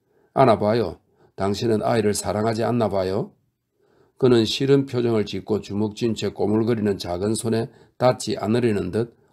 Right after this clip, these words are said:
온몸을 동그랗게 휘고 입술 끝으로 아이의 매끈한 이마를 살짝 스쳤다. 그리곤 불쑥 가버렸다. 마치 혐오감에 쫓기는 것 같았다. 면장과 의사와 신부가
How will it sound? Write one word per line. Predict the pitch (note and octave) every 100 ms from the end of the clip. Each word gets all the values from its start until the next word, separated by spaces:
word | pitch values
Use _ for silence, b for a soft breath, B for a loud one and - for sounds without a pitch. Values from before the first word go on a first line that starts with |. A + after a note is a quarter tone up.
| -
온몸을 | F#2+ G2+ G#2 G2+ F2+
동그랗게 | F2+ F#2 G2+ F#2 F2
휘고 | E2 A#2 G#2+ A2+ b b -
입술 | G#2+ F#2+ A#2+
끝으로 | A2+ A#2 - G#2 -
아이의 | A#2 G#2+ G2 G#2
매끈한 | F#2+ F2+ - G2+ A2
이마를 | A2+ G#2+ G2
살짝 | A#2+ F#2 E2 F#2+ -
스쳤다. | F#2+ - - - _ _ _ _ -
그리곤 | A2 A#2+ A#2+ C#3 - _
불쑥 | F#2+ F2+ G2 -
가버렸다. | E2+ F2+ F#2+ E2 - _ b b -
마치 | G2 - -
혐오감에 | - B2 A#2+ A#2 G#2+
쫓기는 | G#2 F#2+ G#2+ F#2+ G2+
것 | B2
같았다. | E2 F2 - - _ _ _ _ _ _ B B B B -
면장과 | G#2 A2 A#2 B2+ B2+ A#2
의사와 | C3 C3 - G#2 G2
신부가 | - G#2+ G#2+ A#2 F#2 F#2+